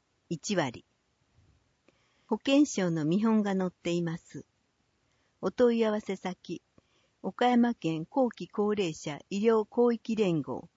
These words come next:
電話零八六二四五零零九零。国民健康保険保険証の更新。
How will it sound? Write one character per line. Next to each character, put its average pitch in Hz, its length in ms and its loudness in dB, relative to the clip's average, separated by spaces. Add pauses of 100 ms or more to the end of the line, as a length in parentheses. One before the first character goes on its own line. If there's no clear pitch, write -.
(440)
電 190 260 2
話 180 220 -2 (160)
零 226 200 6
八 220 320 -6
六 156 380 -6 (380)
二 233 260 6
四 196 260 4
五 143 260 -8 (360)
零 226 280 2
零 202 240 2
九 160 380 -2
零。 135 260 -4 (1900)
国 269 300 2
民 262 180 6
健 254 220 4
康 240 300 2
保 233 140 -8
険 147 240 -2
保 185 120 -4
険 247 260 4
証 160 240 0
の 139 140 -2
更 147 260 -6
新。 131 380 -6